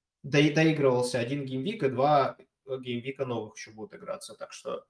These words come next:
просто их сильно меньше, чем было в декабре.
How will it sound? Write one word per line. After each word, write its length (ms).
просто 460
их 120
сильно 280
меньше, 260
чем 180
было 180
в 40
декабре. 440